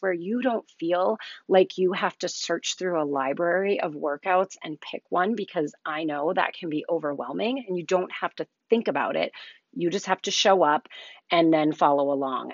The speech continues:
And we're always there to give modifications and help people if they,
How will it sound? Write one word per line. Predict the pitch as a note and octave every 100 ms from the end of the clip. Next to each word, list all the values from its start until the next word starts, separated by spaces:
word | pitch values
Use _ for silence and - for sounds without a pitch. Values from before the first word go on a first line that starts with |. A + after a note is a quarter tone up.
| -
And | F#3 D#3+ D#3+ D#3 G3+
we're | F#3 -
always | G3+ F#3+ G3 F#3
there | D#3+ D#3+ D#3+
to | - D#3+ D#3
give | D#3 C#3+
modifications | C#3+ D3+ G3 F#3+ B3+ - A#3 A3+ A3 -
and | D#3+
help | - G3+ -
people | G#3+ G3+ G3 F#3 -
if | F3 E3 -
they, | D#3+ D#3 D#3